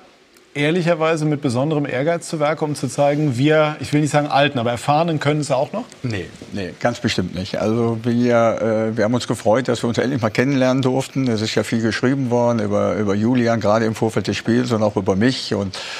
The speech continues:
Speaker 2: äh, wir haben uns echt gefreut und wir haben das dann auch im Stillen, im, im Kabinentrakt gemacht, äh, wo wir uns dann auch ein paar Minuten vor dem Spiel unterhalten haben. Und es war wirklich sehr, sehr angenehm.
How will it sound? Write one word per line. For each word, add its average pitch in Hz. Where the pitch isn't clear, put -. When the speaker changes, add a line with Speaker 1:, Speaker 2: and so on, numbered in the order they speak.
Speaker 2:
äh, 101
wir 101
haben 113
uns 120
echt 113
gefreut 107
und 110
wir 104
haben 110
das 104
dann 107
auch 113
im 110
Stillen, 139
im, 104
im 107
Kabinentrakt 117
gemacht, 110
äh, 110
wo 107
wir 107
uns 104
dann 104
auch 110
ein 107
paar 113
Minuten 113
vor 117
dem 107
Spiel 107
unterhalten 107
haben. 107
Und 98
es 95
war 101
wirklich 104
sehr, 113
sehr 101
angenehm. 110